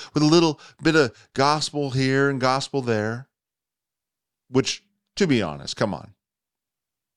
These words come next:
You don't speak those bits of gospel when you're laying down the law for your hearer's sake,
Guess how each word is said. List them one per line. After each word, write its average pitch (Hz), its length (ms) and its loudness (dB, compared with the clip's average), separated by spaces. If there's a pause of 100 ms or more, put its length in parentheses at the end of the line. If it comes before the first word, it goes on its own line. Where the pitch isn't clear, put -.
(400)
You 165 140 2
don't 143 180 6
speak 127 320 0
those 110 240 0
bits 107 240 -2
of 92 160 -4
gospel 98 640 0 (460)
when 113 180 -2
you're 113 140 2
laying 113 460 0
down 101 240 0
the 87 80 -6
law 92 640 2 (800)
for 120 180 -2
your 104 160 -2
hearer's 92 460 -2
sake, - 480 -14